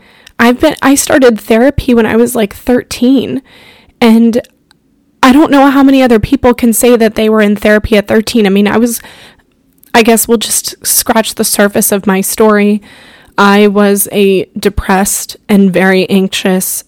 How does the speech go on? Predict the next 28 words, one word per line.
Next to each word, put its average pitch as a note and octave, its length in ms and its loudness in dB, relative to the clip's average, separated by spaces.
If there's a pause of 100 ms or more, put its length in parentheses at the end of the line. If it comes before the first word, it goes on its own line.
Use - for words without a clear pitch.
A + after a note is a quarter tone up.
(100)
teenager. G3 720 0
I F#3 180 -2
was F#3 360 -4 (260)
teased G3 580 0
and G3+ 160 0
bullied F#3 360 2
in G3 140 0
school, F#3 680 2
and F#3+ 340 -2 (280)
I G#3+ 80 -4
had G3+ 140 0
a F#3+ 60 0
horrible G3 520 2
relationship F#3+ 720 -2
with G3 140 -4
my F#3+ 140 -4
sister F#3+ 580 -4
growing F#3 360 -2
up, G3+ 220 -4
and F#3+ 200 0 (360)
my G#3 160 2
home B3 400 2
was B3 160 2
just - 240 -4
not F#3+ 260 -2
a G#3 60 -2
safe G3+ 300 -4
space. - 540 -6